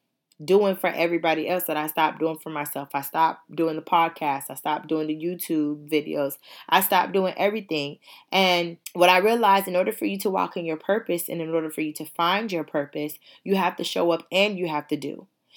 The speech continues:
And what I mean about showing up and doing is showing up is showing up for the world. Clock-, clocking in, clocking out, you know, doing your timely duties until you figure out what's next for you. And the doing part is you.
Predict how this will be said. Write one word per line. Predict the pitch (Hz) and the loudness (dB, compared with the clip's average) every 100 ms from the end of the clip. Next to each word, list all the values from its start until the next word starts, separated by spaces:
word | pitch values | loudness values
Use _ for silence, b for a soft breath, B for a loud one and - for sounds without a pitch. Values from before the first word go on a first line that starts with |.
| B _ | B _
And | 190 185 180 175 | 4 6 6 2
what | 180 185 | 2 4
I | 190 | 4
mean | 214 | 2
about | 202 180 | 2 0
showing | - 214 190 175 | 0 0 2 0
up | 180 - | -2 -2
and | 151 151 | -4 -2
doing | 226 233 160 160 - | -2 0 -2 -4 -2
is | 160 151 - | 0 -2 -4
showing | - 233 254 220 | 0 2 2 2
up | 202 196 | 0 -2
is | 175 | -4
showing | 185 180 165 | -2 -2 -2
up | 156 - | -4 -4
for | 151 | -6
the | |
world. | 147 160 147 - - _ b b _ | -2 -2 -2 -4 -14 _ b b _
Clock-, | - 202 196 - | 2 4 4 -2
clocking | - 185 196 190 | 0 0 0 -6
in, | 185 | -4
clocking | - 175 175 175 | 2 2 0 -6
out, | 156 147 170 | -6 -8 -10
you | 165 | -6
know, | 165 151 | -4 -4
doing | 156 175 190 190 | -2 -2 -2 -2
your | 185 170 | 0 0
timely | 165 196 196 196 202 | 0 2 2 2 -2
duties | 185 185 170 170 | -2 -2 -2 -6
until | 165 - 175 | -8 -4 -4
you | 165 160 | -4 -6
figure | - 160 156 | -4 -4 -2
out | 156 147 - | -2 -2 -4
what's | 156 - - | -4 -4 -6
next | 156 - - | -8 -8 -10
for | - | -8
you. | 143 131 - B B B - | -6 -6 -8 B B B 2
And | 185 165 | 2 4
the | 156 | 2
doing | 220 233 214 | 4 4 2
part | - 214 202 | 4 4 4
is | 160 147 | -4 -2
you. | 151 135 | -2 -2